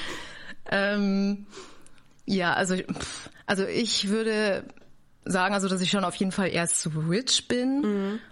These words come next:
Speaker 1: Und ich hatte ja beim letzten Mal auch schon erklärt, äh, ich stell mich so auf die Person ein, die ich vor mir habe irgendwie. Also,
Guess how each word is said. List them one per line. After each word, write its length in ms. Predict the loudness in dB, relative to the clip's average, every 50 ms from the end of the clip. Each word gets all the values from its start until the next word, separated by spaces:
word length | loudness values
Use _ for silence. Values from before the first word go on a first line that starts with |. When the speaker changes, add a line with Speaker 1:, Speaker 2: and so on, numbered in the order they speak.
| -20 -20 -20 -8 -2
Speaker 1:
Und 560 | 0 0 2 2 2 2 2 2 2 0 0 -2 -2
ich 100 | 0 0 2
hatte 120 | 2 2
ja 80 | 2 2
beim 140 | 2 2 2
letzten 220 | 2 2 2 0
Mal 40 | 2
auch 80 | 2 2
schon 120 | 2 2
erklärt, 560 | 2 0 0 -2 0 0 0 2 2 0 0
äh, 100 | -2 -4 -4 -6 -10 -14 -14 -14 -14 -16 -16 -18 -20 -20 -20 -20 -20 -20 -8 -4
ich 480 | -2 0 0 0 0 0 0 -2 -4 -6 -8 -12 -10 -6
stell 320 | -4 -2 0 2 2 2
mich 240 | 2 0 0 0 0
so 160 | 2 2 2
auf 180 | 2 2 0 0
die 200 | 0 0 0 0
Person 560 | 0 0 0 0 0 0 0 2 2 2 0
ein, 580 | 0 0 2 2 2 2 2 2 2 0 0 -4 -8 -14 -8 -4 -2
die 380 | 0 2 2 0 0 -2 -4 -6 -6 -2
ich 300 | -2 0 0 -2 -2 -2
vor 200 | 0 2 2 2
mir 180 | 2 2 2 2
habe 260 | 2 0 0 0 0
irgendwie. 280 | 0 0 0 0 -2 -4 -8 -12 -12 -12 -12 -12 -4 -2
Also, 340 | 0 2 2 2 0 0